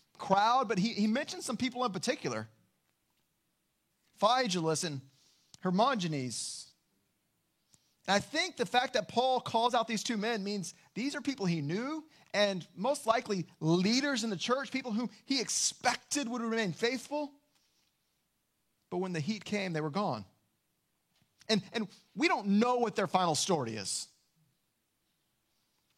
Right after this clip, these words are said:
But we do know for at least this time, they were not faithful. And we see this story in the scriptures. As I, as I read this passage this week,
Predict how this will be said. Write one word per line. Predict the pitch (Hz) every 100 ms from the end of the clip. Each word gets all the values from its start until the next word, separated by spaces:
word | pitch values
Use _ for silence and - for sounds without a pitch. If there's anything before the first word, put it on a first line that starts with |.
| -
But | 202
we | 220
do | 214 269
know | 240 220
for | 214 214
at | 180
least | 233 226 -
this | 196
time, | - 220 180 147 160
they | 165
were | 165 156
not | 160 156 -
faithful. | 170 170 160 120 117
And | 113 - _ _ _ _ _ _ _ _ _ _ _ _ _ _ _ _ _ _ _ _ _ - _ _
we | 180
see | 196 220 226
this | 196
story | - 180 175 165
in | 151
the |
scriptures. | 135 180 139 143 - - - _
As | 165
I, | 220 247 -
as | 175
I | 190
read | 185 220 233
this | 196 -
passage | 185 196 190 160
this | 160 147
week, | 165